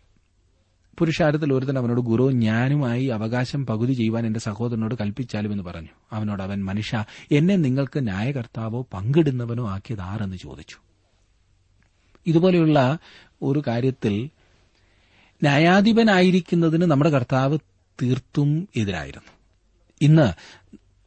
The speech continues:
മറ്റുള്ളവർക്ക് ആലോചന പറഞ്ഞു കൊടുക്കുവാൻ ശ്രമിക്കുന്ന നമ്മിൽ പലരും ഈ സ്ഥിതി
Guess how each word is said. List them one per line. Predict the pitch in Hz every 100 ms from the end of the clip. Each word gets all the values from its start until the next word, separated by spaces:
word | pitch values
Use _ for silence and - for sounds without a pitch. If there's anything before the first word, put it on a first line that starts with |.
| -
മറ്റുള്ളവർക്ക് | 127 - 180 170 170 -
ആലോചന | 127 139 151 160
പറഞ്ഞു | 147 127 143
കൊടുക്കുവാൻ | 139 123 - 131
ശ്രമിക്കുന്ന | 123 113 113 - 123 120
നമ്മിൽ | 107 101 110 110
പലരും | 101 101 104 107
ഈ | 120 151
സ്ഥിതി | - - 101 113